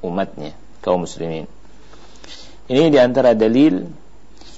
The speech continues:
tentang dalil al-masyaqqatu tajlibu taysir, bahwa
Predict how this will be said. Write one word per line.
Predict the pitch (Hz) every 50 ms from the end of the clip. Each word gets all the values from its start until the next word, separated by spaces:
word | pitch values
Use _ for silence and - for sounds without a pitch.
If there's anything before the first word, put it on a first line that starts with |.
| - - - - - - - - - - -
tentang | - 117 117 113 - 110 104 101 98
dalil | 101 113 117 117 117 123 120 117 117 120 117 113 120 120 - - - - -
al-masyaqqatu | - 110 110 107 107 101 95 - - 123 117 - - - 113 104 101 - 104 98 98
tajlibu | - 135 123 120 101 104 95 95 92 -
taysir, | - - 92 87 85 - 104 92 82 78 - - - - - - - - - - - - - - -
bahwa | 110 107 98 92 95 98 98 98 95 98 - - -